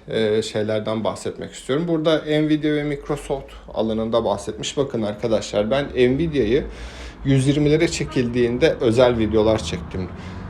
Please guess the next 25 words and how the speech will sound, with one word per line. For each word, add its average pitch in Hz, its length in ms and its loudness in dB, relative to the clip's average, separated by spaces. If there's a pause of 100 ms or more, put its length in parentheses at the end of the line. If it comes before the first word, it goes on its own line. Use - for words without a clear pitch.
(120)
Bilançosu 139 600 4
çok - 280 0
iyi, 117 180 4
yatırım 139 380 4
stratejisi 127 800 0
çok - 280 -2
iyi, 120 120 2
üretime 123 460 2
geçmeyi 135 400 2
düşündükleri 127 640 -2
süreç 131 360 -2
vesaire 127 420 4
hepsi 131 400 -2
çok - 280 -4
iyi - 120 2
arkadaşlar. 104 840 0 (540)
Şu - 220 4
anda 127 280 4
sanırım 131 480 2
iki 120 220 -2
yüz 123 200 2 (260)
yirmi 123 300 2
dolarlara 120 640 4 (340)
dayanmış 113 520 0
olabilir. 113 580 0